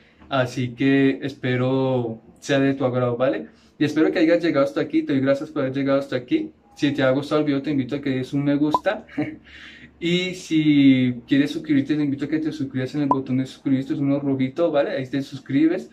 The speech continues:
Si quieres activar campanita, puedes hacerlo. Sabes que eso es para estar al tanto de los videos. Y si quieres ver alguno de mis videos anteriores, te invito a que los veas. Sé que hay uno que te pueda servir.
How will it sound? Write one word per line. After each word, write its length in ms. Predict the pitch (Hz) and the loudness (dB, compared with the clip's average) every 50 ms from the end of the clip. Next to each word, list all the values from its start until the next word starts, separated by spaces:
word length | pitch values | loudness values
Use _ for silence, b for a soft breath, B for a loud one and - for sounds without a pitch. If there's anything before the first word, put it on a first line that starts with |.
| B B B | B B B
Si 160 | - 143 127 | -8 -6 -4
quieres 240 | 135 135 127 131 151 | -2 -2 -2 -2 -4
activar 380 | 135 - 156 139 131 127 123 | -4 -2 0 0 2 0 0
campanita, 500 | 139 143 139 - 143 131 123 120 139 139 | -2 -6 -6 -4 -4 -4 -4 -4 -4 -4
puedes 240 | 135 139 143 139 - | -4 -4 -6 -6 -8
hacerlo. 400 | 127 120 - 147 156 170 180 180 | -10 -8 -4 -4 -2 -2 -2 -4
Sabes 260 | - - 135 131 131 | -4 -2 -2 -2 -2
que 120 | - - 147 | 0 -2 -2
eso 160 | - 135 135 | -2 -2 -6
es 60 | 127 | -10
para 240 | - - 143 143 139 | -6 -2 -2 -2 -2
estar 420 | 139 - - - 131 123 127 - - | -4 -6 -6 -4 -4 -4 -4 -4 -4
al 300 | 143 135 131 - - - | -4 -4 -4 -6 -4 0
tanto 340 | 143 139 139 139 - - | 0 0 0 0 -2 -4
de 60 | 147 143 | -2 -2
los 180 | 143 131 127 | -2 -4 -4
videos. 460 | 127 120 120 123 135 147 - - - B B B B B B B B B B B - | -4 -4 -2 -2 0 -2 -2 -4 -6 B B B B B B B B B B B -8
Y 120 | - 156 | -6 -4
si 140 | - 151 160 | -2 -2 0
quieres 240 | 156 151 160 160 156 | 2 2 4 4 2
ver 120 | 175 180 | 2 2
alguno 340 | 185 190 190 185 185 185 185 | 0 0 0 -2 -4 -4 -4
de 80 | 185 185 | -4 -2
mis 100 | 175 165 | 0 0
videos 200 | 147 135 135 - | 0 0 0 -2
anteriores, 480 | 160 - - 156 135 135 139 156 156 | -4 -2 -2 0 0 2 0 0 -2
te 80 | - 160 | -4 -4
invito 260 | 143 131 120 - 147 | -4 -4 -4 -4 -4
a 60 | - | -4
que 100 | - - | -2 -2
los 180 | 151 139 123 - | -2 -2 -2 -2
veas. 260 | 135 147 170 185 - | -2 -2 -2 -2 -2
Sé 200 | - - 139 127 | -4 -4 -4 -2
que 80 | 131 147 | -2 -2
hay 80 | 143 | -2
uno 200 | 143 143 151 151 | 0 0 0 -2
que 120 | - 151 135 | -2 -4 -4
te 100 | - 131 | -4 -6
pueda 220 | 117 123 127 139 | -4 -2 0 -2
servir. 480 | - - 151 139 123 123 151 214 - | 0 -2 -4 -6 -4 -2 -4 -4 -4